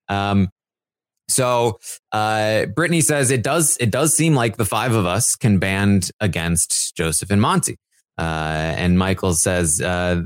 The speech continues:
"I, I agree. I think I really don't want to let them too close to the end game,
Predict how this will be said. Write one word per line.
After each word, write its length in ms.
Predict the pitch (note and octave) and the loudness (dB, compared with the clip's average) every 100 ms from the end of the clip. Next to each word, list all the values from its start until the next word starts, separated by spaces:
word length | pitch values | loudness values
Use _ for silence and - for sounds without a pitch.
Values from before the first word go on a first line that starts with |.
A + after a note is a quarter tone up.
| - | -8
"I, 220 | - D2 - | -12 -14 -18
I 100 | D2 D2+ | -20 -4
agree. 240 | E2 D#3 F#2+ | 0 2 0
I 80 | D#2 | 0
think 140 | E2 | -2
I 120 | D#2+ | -2
really 340 | D#2 F2 F#2+ G#2 | 0 2 4 4
don't 240 | G2 D#2 | 2 2
want 380 | F#2 F#2 - - G2 F2+ | 2 0 -2 -6 -6 -2
to 100 | G2 | 0
let 240 | F#2 F2 | 0 0
them 160 | G2 F#2 | 0 0
too 180 | - F2+ | 0 -2
close 320 | E2 E2+ - | 0 -2 -2
to 100 | F#2+ | 0
the 160 | F2+ E2 | 0 2
end 200 | F2 E2+ | 0 0
game, 320 | D2+ F#2+ | 0 0